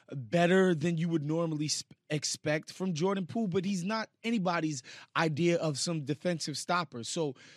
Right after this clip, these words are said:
he's not, <laughs> when he's not contributing to scoring, we know he's not gonna do much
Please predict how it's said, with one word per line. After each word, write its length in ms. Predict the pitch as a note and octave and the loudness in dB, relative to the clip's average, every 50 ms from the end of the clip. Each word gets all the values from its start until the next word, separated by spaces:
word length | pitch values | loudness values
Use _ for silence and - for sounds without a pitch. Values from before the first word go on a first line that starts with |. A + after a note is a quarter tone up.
| - - _ _ _ | -20 -20 _ _ _
he's 240 | - G3+ G3+ E3+ | 0 0 0 0
not, 260 | D#3+ F3+ F#3+ G3+ G3+ D#3 - - A#3 E3+ - | 0 0 2 2 0 0 0 -2 -2 -2 -4
<laughs> 240 | - - - - - | -12 -18 -16 -10 -2
when 140 | F3 A3+ A#3 | 0 2 4
he's 120 | B3 A3 | 4 4
not 220 | G3 A#3+ B3+ C4+ B3+ | 4 2 2 2 2
contributing 840 | - B3+ F#3+ - - - - A3 A#3 G3 F#3 G#3+ G3 E3+ F3+ E3+ | 0 -2 0 0 -2 -2 -2 -2 -2 -2 -2 -2 -2 -2 -4 -4
to 140 | - - E3 | -4 -6 -6
scoring, 340 | - - - G#3 A3 G3+ F3 | -6 -6 -4 -4 -2 -2 0
we 80 | E3 E3+ | 0 0
know 220 | E3+ F3+ G3+ G#3 | 0 0 0 -2
he's 140 | G3+ D#3+ D3 | -2 -2 -2
not 180 | F#3 F3+ F3 | -4 -4 -4
gonna 160 | D3+ E3+ D#3+ C#3+ | -4 -4 -4 -4
do 480 | B2 G#2+ A#2 D#3 F3+ G3+ G#3+ G3+ F3 | -6 -4 -2 -2 0 2 2 0 0
much 380 | D3+ C3+ C#3+ D3+ D#3+ D3+ - | -2 -2 -2 -2 -2 -2 -2